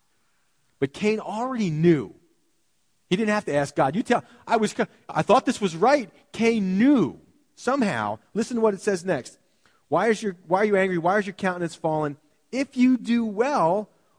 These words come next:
will you not be accepted?" I think Cain knew exactly what God meant.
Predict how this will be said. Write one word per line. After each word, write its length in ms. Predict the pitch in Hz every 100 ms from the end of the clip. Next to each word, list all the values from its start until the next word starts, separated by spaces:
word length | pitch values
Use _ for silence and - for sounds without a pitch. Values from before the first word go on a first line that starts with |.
| -
will 260 | 139 185 214
you 240 | 202 240
not 400 | 190 151 180 139
be 180 | 151 175
accepted?" 580 | 180 - 240 - 110 90 _ _ _ _
I 160 | - 294
think 380 | - 208 202 -
Cain 360 | - 233 240
knew 140 | 233 254
exactly 580 | 214 175 262 269 294 254
what 220 | 208 156
God 280 | 156 131 120
meant. 260 | 127 92